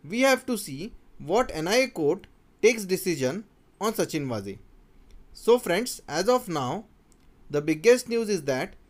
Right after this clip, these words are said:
Sachin Waze's driver has become official witness and he has given his statement in front of the magistrate.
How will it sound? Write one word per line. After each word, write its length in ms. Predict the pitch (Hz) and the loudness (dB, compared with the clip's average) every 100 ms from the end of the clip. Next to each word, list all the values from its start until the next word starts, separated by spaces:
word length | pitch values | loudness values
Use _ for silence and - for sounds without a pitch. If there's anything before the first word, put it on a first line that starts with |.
| _ | _
Sachin 440 | - 147 190 262 | -4 -2 -2 -2
Waze's 380 | 233 214 208 220 | 2 2 4 2
driver 540 | 180 160 143 123 139 165 | 2 2 2 0 -4 -2
has 320 | 160 202 214 | 0 0 -2
become 400 | 202 202 226 202 | -6 -4 -4 -4
official 480 | 143 131 180 214 247 | -8 -6 -2 2 4
witness 600 | 202 180 127 135 202 - _ _ _ | 4 0 -2 -6 -6 -12 _ _ _
and 300 | 170 160 202 | -2 -2 -2
he 140 | 190 214 | 2 4
has 200 | 214 170 | 4 2
given 300 | 170 220 254 | 0 0 0
his 160 | 254 | -2
statement 580 | - 185 135 127 139 202 - - - - | 0 0 0 -4 -6 -8 -16 -20 -20 -8
in 200 | 190 220 | -4 -2
front 360 | 220 220 262 | 2 2 2
of 220 | 254 165 165 | -4 -4 -2
the 100 | 220 | -2
magistrate. 680 | 175 135 131 - 107 98 | 0 -2 -6 -6 -6 -6